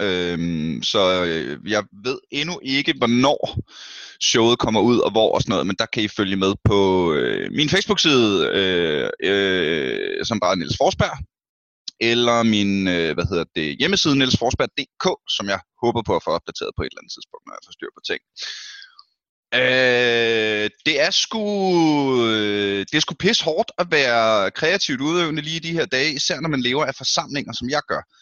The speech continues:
Så, øh, jeg vil blive super duper glad, hvis du har lyst til at, øh, støtte Niels Forsbergs sidde indendørs i u-, i månedsvis uden at gigge projekt ved at for eksempel støtte Aldrig F K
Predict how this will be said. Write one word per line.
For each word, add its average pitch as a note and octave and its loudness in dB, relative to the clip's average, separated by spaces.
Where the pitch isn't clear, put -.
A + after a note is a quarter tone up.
Så, C3 4
øh, A2 0
jeg B2 -2
vil C3 -6
blive A2+ -2
super - -4
duper D3+ -10
glad, C3 0
hvis D3 -8
du C#3+ -6
har C3 0
lyst - -6
til C3 -4
at, - -6
øh, G2+ -2
støtte C#3 -2
Niels G#2+ -6
Forsbergs B2 -4
sidde B2 -2
indendørs C3 -2
i - -6
u-, A2+ -6
i - -2
månedsvis A#2 -2
uden A#2+ -2
at G#2 -2
gigge A#2 -6
projekt - -4
ved B2 0
at A#2+ -2
for C3 0
eksempel G3 -2
støtte D3+ -2
Aldrig D3 -2
F - -20
K - 0